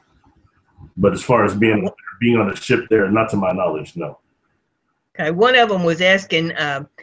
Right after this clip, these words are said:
Speaker 2: to, you to describe the ships that you saw.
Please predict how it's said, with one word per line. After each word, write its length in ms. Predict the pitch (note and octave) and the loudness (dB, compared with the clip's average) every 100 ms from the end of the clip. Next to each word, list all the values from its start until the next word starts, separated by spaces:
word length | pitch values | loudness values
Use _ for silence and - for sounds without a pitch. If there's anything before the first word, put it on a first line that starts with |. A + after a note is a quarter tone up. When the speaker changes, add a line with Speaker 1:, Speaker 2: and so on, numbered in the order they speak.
| _ _ - | _ _ -4
Speaker 2:
to, 180 | G3 - | -4 -4
you 240 | F#3+ F#3 F3 | -6 -2 0
to 100 | D3+ | 0
describe 720 | D3+ - - A3 G#3+ G3+ D3 | -2 -4 -2 2 4 2 0
the 80 | D3 | -4
ships 440 | - G3 F3 - | 0 0 0 -4
that 160 | D3+ C3 | -6 -4
you 80 | C#3 | -12
saw. 420 | - C3+ A2+ | -8 -6 -6